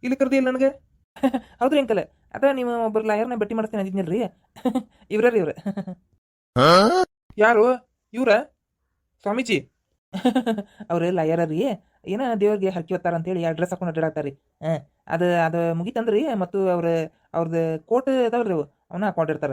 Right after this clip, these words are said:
ಈಗ ದೇವ್ರಿಗೆ ಏನೋ ಮನ್ಯಾಗ ಹರಕೆ ಹೊತ್ತಾರ ಅಂತೇಳಿ ಅಡ್ರೆಸ್ ಮ್ಯಾಗ ಅಡ್ಡಾಡತ್ತಾರ್ರಿ. ಅಂದಂಗ ಇವ್ರು ಯಾವ ಲಾಯರ್? ಯಾವ ಕೋರ್ಟಿನ ಲಾಯರ್ ಇವ್ರು? ಆ, ಏನ್ ಹೆಸರು ಇವ್ರದ್ದು? ಇವ್ರಿ? <laughs> ಇಲ್ಲಿ ಹುಬ್ಬಳ್ಳಿಯಾಗ ದೊಡ್ಡ ಕೋರ್ಟ್ ಐತಲ್ರಿ,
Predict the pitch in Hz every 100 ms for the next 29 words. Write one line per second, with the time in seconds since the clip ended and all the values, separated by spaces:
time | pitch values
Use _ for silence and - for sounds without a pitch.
0 | 135 _ _ - 180 180 190 214 202 185
1 | 180 175 175 170 165 190 185 165 160 202
2 | 180 160 156 160 143 190 165 156 147 135
3 | 131 _ _ _ - 202 247 277 226 240
4 | 254 247 247 240 247 _ _ 170 208 226
5 | 226 220 220 226 294 _ _ _ _ _
6 | - 196 196 202 285 233 254 208 147 147
7 | - _ _ _ - 269 269 320 _ -
8 | 196 240 220 _ 254 294 269 269 262 254
9 | 220 226 226 226 220 165 196